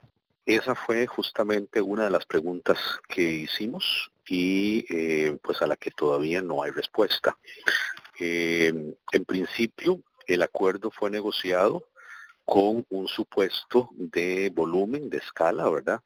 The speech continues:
Eh, nosotros negociamos y Centroamérica, pues,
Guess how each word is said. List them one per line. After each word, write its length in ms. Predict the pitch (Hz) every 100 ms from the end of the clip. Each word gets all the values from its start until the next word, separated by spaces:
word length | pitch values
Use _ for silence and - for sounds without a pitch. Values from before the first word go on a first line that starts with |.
| - - - -
Eh, 380 | - 82 80 80
nosotros 520 | 78 76 82 87 - 104
negociamos 840 | 98 87 92 87 92 110 - -
y 720 | 82 82 80 80 78 76 71 69
Centroamérica, 640 | - 85 - 82 85 98 -
pues, 340 | - 73 -